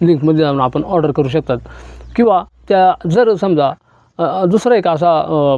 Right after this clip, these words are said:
पर्याय देतोय आम्ही का कोणाला ऑर्डर नाही करता येत, अ, डिस्क्रिप्शनमध्ये समजा लिंक व कोणाला काय ऑर्डर करता येत नाही ना, तर मग त्याच्याखाली आपण एक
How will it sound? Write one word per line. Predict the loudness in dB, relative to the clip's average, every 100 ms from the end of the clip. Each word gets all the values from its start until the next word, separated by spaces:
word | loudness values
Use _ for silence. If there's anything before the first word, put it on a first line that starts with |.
| 0
पर्याय | 0 0
देतोय | 0 0
आम्ही | -2 -4 -8 -18 -20 -20 -8
का | -4
कोणाला | -2 0 2
ऑर्डर | 0 -2 -4 -2
नाही | 0
करता | 0 -2 -4
येत, | -6 -14 -12 -4
अ, | 0 0
डिस्क्रिप्शनमध्ये | 0 0 0 2 2 2 2
समजा | 2 2
लिंक | 2 2 2
व | 0
कोणाला | 0 -2 0
काय | 0
ऑर्डर | 0 -2 -4
करता | -4 -2
येत | 0
नाही | 0
ना, | -2 -8 -20 -20 -20 -12 -4
तर |
मग | -2 -2 -2
त्याच्याखाली | -2 -2 0 -2
आपण | -2 0
एक | 0